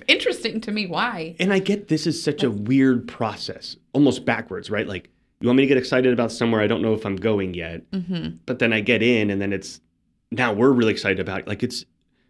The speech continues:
Speaker 2: it's weird.
Speaker 1: <laughs>
Speaker 2: I, it just is, if you boil it down, right?
Speaker 1: What we
Speaker 2: Like,
Speaker 1: do is weird.
Speaker 2: it is.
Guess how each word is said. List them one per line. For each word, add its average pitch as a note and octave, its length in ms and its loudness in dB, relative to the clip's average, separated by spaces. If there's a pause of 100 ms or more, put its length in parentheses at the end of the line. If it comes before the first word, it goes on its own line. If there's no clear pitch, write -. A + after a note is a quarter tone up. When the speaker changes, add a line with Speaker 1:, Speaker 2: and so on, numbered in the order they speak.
(140)
Speaker 2:
it's - 220 -4
weird. F#2 400 -4 (240)
Speaker 1:
<laughs> - 60 -2 (720)
Speaker 2:
I, D#3+ 140 2 (140)
it D#3+ 100 4
just G3 180 4
is, A3 160 4
if F#3+ 120 2
you G#3 80 0
boil F#3 260 2
it F3+ 80 0
down, G3 320 -2
right? C#3 240 4
Speaker 1:
What G#3+ 80 2
we B2 80 4
Speaker 2:
Like, A3+ 100 4
Speaker 1:
do A3+ 140 2
is G#3 140 0
weird. F3 400 -8 (100)
Speaker 2:
it - 120 2
is. D4 420 2